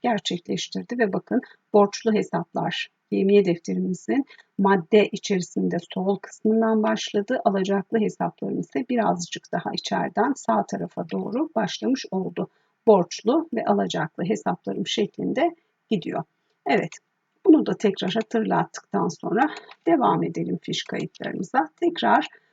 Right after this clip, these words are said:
yeni fiş, mahsup fişiyle devam edeceğim. Evet, sorumuza bakalım. İki yüz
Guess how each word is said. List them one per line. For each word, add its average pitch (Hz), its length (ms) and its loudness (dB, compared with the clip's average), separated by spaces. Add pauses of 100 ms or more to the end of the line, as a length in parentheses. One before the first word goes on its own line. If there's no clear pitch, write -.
(200)
yeni 220 280 4
fiş, - 340 0
mahsup - 460 4
fişiyle 170 480 -2
devam 220 360 4
edeceğim. 240 540 0 (640)
Evet, 202 320 4
sorumuza 233 460 2
bakalım. 185 360 -2
İki - 260 0
yüz 262 120 4